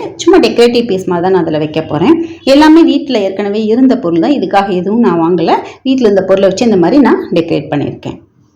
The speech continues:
மெயினா பிரேக்ஃபாஸ்ட், டின்னர் இதெல்லாம் சமைக்கும் போது, அஹ், ஏர்லி மார்னிங்ல நம்ம சமைப்போம், அதே மாதிரி நைட் டைம்ல நம்ம சமைப்போம் இல்லைங்களா, அந்த டைம்ல இந்த மாதிரி ஒரு அட்மாஸ்பியர் இருந்துச்சுன்னு சொன்னா அது நமக்கு நல்ல ஒரு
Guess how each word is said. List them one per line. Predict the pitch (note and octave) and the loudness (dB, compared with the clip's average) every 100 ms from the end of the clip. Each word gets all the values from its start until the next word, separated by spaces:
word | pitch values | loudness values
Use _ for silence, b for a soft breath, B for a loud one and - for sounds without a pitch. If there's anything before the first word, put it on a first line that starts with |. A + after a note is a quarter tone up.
| _ _ _ _ _ _ _ _ _ _ _ _ B B - | _ _ _ _ _ _ _ _ _ _ _ _ B B 0
மெயினா | B3+ C#4+ D#4 | 4 4 4
பிரேக்ஃபாஸ்ட், | A3+ A3+ A#3+ - B3 A#3+ B3+ | 2 0 0 0 -2 -2 -4
டின்னர் | A3 G#3 G#3+ G#3 | -2 0 0 -2
இதெல்லாம் | F3+ G#3+ | -2 -2
சமைக்கும் | A3+ F#4 A3 G3+ | 0 -2 0 0
போது, | F3+ F#3 F#4 B B B | 0 0 0 B B B
அஹ், | A3 G#3+ - | -2 -2 2
ஏர்லி | B3 B3+ B3 | 4 4 4
மார்னிங்ல | A#3 A3+ A#3+ A#3+ | 2 2 2 2
நம்ம | A3 G3+ | 0 -2
சமைப்போம், | F#3+ G3 A3+ A3+ | -4 -4 -4 -4
அதே | G3 G3+ | -2 -2
மாதிரி | G3 G3+ | -2 0
நைட் | F#3 F#3 | 0 2
டைம்ல | G3+ F#3+ G3 | 0 2 2
நம்ம | F3 | 0
சமைப்போம் | - F#3 F#3 F#3 | 0 -2 0 0
இல்லைங்களா, | D#3+ F#3 G3 | 2 2 2
அந்த | F#3 C4+ | 2 2
டைம்ல | B3+ A3 G#3 A3+ | 2 0 0 0
இந்த | G#3 F#3+ | 0 0
மாதிரி | G#3 C4+ | 2 2
ஒரு | A3+ | 2
அட்மாஸ்பியர் | F#3 F3+ G3 G3 F#3 D#3+ | 0 0 -2 -2 -2 0
இருந்துச்சுன்னு | G3 G#3+ G#3 G#3+ - | 0 0 -2 -4 -2
சொன்னா | E3+ F3 | 0 2
அது | C4 G#3+ | 2 2
நமக்கு | E3+ E3 F#3 | 2 0 2
நல்ல | F3+ A3+ B3 | 0 2 2
ஒரு | F#3+ | 2